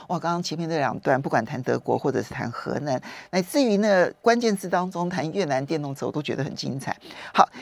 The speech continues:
接下来全球版本的 Cover Story 有经济学人这一期，谈的当然是中国大陆的经济，但他这一次呢，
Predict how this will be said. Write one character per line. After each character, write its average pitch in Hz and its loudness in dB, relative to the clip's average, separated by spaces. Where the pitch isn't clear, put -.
接 311 6
下 294 8
来 208 8
全 208 -2
球 180 4
版 160 6
本 123 2
的 131 4
Cover - -2
Story 170 4
有 120 6
经 175 -2
济 180 0
学 131 0
人 123 0
这 156 2
一 139 2
期， - -4
谈 170 0
的 226 0
当 240 4
然 156 0
是 151 -4
中 151 -8
国 123 -2
大 123 0
陆 117 -4
的 131 -4
经 - -10
济， 139 -8
但 180 -6
他 196 0
这 196 -6
一 190 -2
次 185 -2
呢， 156 -2